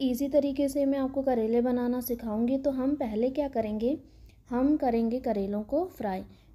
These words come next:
फ्राई हम इन्हें नाइंटी परसेंट तक कर लेंगे और दस परसेंट हम इन्हें ऐसे ही छोड़ देंगे, जो कि मैं आपको बाद में बताऊंगी कि हम उसको कैसे पकाएंगे। एकदम अच्छे से हम कर लेंगे इनको फ्राई बिना मसाला डाले,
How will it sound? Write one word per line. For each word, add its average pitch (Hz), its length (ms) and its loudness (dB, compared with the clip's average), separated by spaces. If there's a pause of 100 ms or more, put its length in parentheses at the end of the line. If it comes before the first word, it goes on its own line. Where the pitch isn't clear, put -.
(120)
फ्राई 233 260 4
हम 294 240 2
इन्हें 294 280 2
नाइंटी 233 400 0
परसेंट 269 460 2
तक 277 140 -2
कर 196 200 -2
लेंगे 254 440 2
और 233 220 -2
दस 254 260 -2
परसेंट 294 500 0
हम 233 180 0
इन्हें 233 260 0
ऐसे 214 220 -4
ही 294 120 2
छोड़ 208 280 -4
देंगे, 220 360 0 (420)
जो 254 160 6
कि 302 140 0
मैं 311 140 4
आपको 294 280 -2
बाद 208 280 0
में 247 120 2
बताऊंगी 220 480 -2
कि 262 120 -6
हम 254 180 0
उसको 294 300 -4
कैसे 277 440 -2
पकाएंगे। 190 520 -4 (520)
एकदम 285 400 4
अच्छे 262 320 -2
से 277 160 0
हम 269 220 2
कर 233 160 0
लेंगे 226 300 0
इनको 233 420 -2
फ्राई 220 420 0
बिना 233 300 2
मसाला 202 500 -2
डाले, 190 320 -4